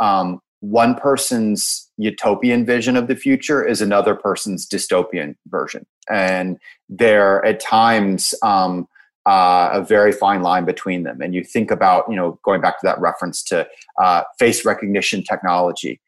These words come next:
we are, um, seeing it planned to be rolled out, you know, everywhere from, um, uh,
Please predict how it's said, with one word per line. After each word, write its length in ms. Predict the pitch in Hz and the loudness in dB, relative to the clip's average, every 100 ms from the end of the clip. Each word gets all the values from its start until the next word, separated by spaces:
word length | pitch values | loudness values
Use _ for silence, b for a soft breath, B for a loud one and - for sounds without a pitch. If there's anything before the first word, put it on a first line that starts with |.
| b b | b b
we 500 | - 95 104 98 98 92 | -6 0 2 2 2 2
are, 720 | 98 95 92 92 92 90 - | 2 4 4 4 4 2 0
um, 520 | 95 87 87 87 85 _ _ | 0 0 -2 -4 -10 _ _
seeing 240 | - 131 120 | -4 0 2
it 140 | 110 | 0
planned 360 | - 110 107 107 | -2 0 0 -2
to 60 | |
be 400 | 107 101 101 98 | -2 0 2 2
rolled 400 | 87 101 101 101 | 2 4 4 4
out, 340 | 95 95 95 - | 4 4 4 0
you 80 | 107 | -6
know, 140 | 92 90 | -2 0
everywhere 500 | 98 98 95 95 92 | 2 2 2 4 2
from, 420 | - 98 92 90 - | 0 0 0 -2 -2
um, 340 | 98 90 82 82 _ _ _ _ - | 0 0 -2 -8 _ _ _ _ 0
uh, 300 | 90 82 | 2 2